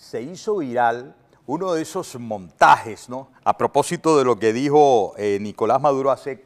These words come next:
cuestión de minutos. "Con el nuevo C N E se salvaguarda el legado irreversible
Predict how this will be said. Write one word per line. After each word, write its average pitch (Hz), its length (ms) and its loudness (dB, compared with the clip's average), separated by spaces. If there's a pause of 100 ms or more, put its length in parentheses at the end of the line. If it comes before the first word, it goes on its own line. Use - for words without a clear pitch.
(100)
cuestión 139 680 -8
de 117 120 -8
minutos. 113 600 -12 (360)
"Con 135 200 6
el 190 160 -2
nuevo 208 320 0
C 208 280 0
N 180 100 -8
E 190 400 -6 (140)
se 147 180 -10
salvaguarda 151 1000 0 (240)
el 151 340 0
legado 175 800 2
irreversible 170 1700 -2